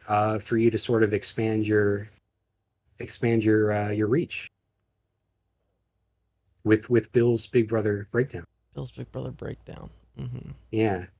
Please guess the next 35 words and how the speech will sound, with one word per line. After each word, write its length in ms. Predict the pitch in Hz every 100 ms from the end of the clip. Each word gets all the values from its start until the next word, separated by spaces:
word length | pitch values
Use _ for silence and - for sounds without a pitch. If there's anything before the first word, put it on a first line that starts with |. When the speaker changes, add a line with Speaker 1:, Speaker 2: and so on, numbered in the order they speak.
| _
Speaker 2:
So, 400 | - - 131 127
like, 280 | - 131 123
Speaker 1:
Which 340 | 127 - - -
could 160 | 139
mean 180 | 135 135
that 140 | 127
you're 100 | 123
breaking 300 | 120 123 120 113
down 180 | 113
the 60 | 110
show 320 | - 110 113
or 160 | 110 104
you're, 240 | 104 104 104 -
you 100 | 110
know, 200 | 95 107 - _ _
having 380 | - 123 135 98
a 60 |
breakdown 400 | 92 90 95 95
while 120 | 98
watching 340 | 98 123 - 85
it. 60 | - -
Speaker 2:
Yeah, 480 | 131 131 117 98 - -
me 340 | 135 135 123
as 140 | 123
a 80 | 120
Big 180 | 120 117
Brother 360 | 123 113 107 107
is 140 | 123
just 280 | - 117 -
breaking 360 | 113 120 - 107
down. 360 | 104 98 107 127 - _ _ _ _ _ _ _ _ _ _ _ _ _ _ _ _ _ _ _
Speaker 1:
Yes, 320 | 135 110 90 -
there's 160 | 110
that 180 | 110 101
too. 280 | - 90